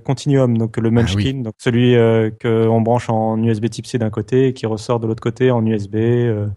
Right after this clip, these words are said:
Speaker 2: Voire
Speaker 1: H D M I,
Speaker 2: V G A, euh, H D M I, euh, ouais.
Speaker 1: et cetera, et cetera. Euh, justement
Speaker 2: D'accord.
Speaker 1: pour pousser, je suppose que c'est que Microsoft voudrait pousser, euh,
Speaker 2: Oui,
Speaker 1: bah, la
Speaker 2: le,
Speaker 1: démonstration.
Speaker 2: le, le Continuum, ouais, ouais.
Speaker 1: Voilà, la démonstration de Continuum et donner envie avec ça, donc,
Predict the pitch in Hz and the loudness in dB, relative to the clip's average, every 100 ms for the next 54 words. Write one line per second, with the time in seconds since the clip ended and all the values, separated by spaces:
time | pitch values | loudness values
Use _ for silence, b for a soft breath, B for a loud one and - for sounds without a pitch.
0 | _ - 95 92 98 92 101 101 101 123 | _ -10 -2 2 2 4 4 4 6 6
1 | 110 101 98 101 101 110 110 101 92 90 | 6 4 4 2 4 2 0 -2 -4 -6
2 | 85 - - 117 117 110 - 104 107 _ | -10 -12 -8 -2 0 -2 -4 -6 -8 _
3 | _ _ _ - 110 104 95 120 123 113 | _ _ _ -2 0 0 2 2 2 -2
4 | - 113 127 123 113 - 117 123 - 113 | -8 -4 0 0 0 -4 -6 -6 -8 -8
5 | - - 113 107 110 123 110 110 107 113 | -8 -6 -4 -4 -8 -6 -4 -4 -4 -6
6 | - 123 120 110 107 113 120 _ _ _ | -4 0 0 0 -4 -12 -16 _ _ _
7 | _ 117 117 113 113 120 113 104 98 95 | _ 0 4 4 4 4 4 6 4 2
8 | 95 107 104 - 110 101 95 85 - - | 0 -2 -2 0 0 2 0 -4 -6 -12
9 | 80 - _ - 117 117 117 120 117 120 | -12 -14 _ -2 0 0 -2 -2 -4 -4
10 | 117 - 120 123 110 113 110 107 110 104 | -6 -2 0 2 2 0 0 0 0 0
11 | - 123 117 104 | -4 -4 -4 -8